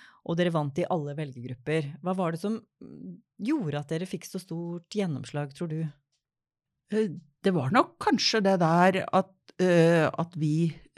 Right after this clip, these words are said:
Speaker 2: eh, kanskje litt mer enn, eh, de andre, og nå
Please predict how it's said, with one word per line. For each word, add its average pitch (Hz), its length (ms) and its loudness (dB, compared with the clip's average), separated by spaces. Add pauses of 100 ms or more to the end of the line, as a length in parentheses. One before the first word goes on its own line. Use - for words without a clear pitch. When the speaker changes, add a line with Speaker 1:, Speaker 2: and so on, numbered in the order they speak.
Speaker 2:
eh, 156 760 0 (160)
kanskje 175 520 0
litt 196 280 2
mer 170 500 4
enn, 165 320 6
eh, 170 540 6
de 147 160 2
andre, 175 460 6
og 151 80 6
nå 147 80 6